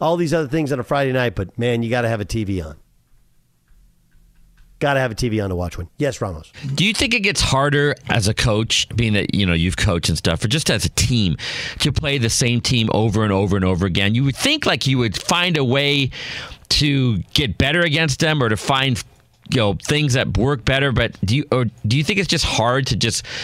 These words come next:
Speaker 2: beat a team over and over again and see them over and over again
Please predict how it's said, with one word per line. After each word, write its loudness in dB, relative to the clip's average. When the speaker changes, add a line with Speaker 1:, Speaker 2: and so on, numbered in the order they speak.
Speaker 2:
beat 2
a 2
team 2
over 2
and 2
over 2
again 2
and 2
see 0
them 2
over 2
and 2
over 2
again 2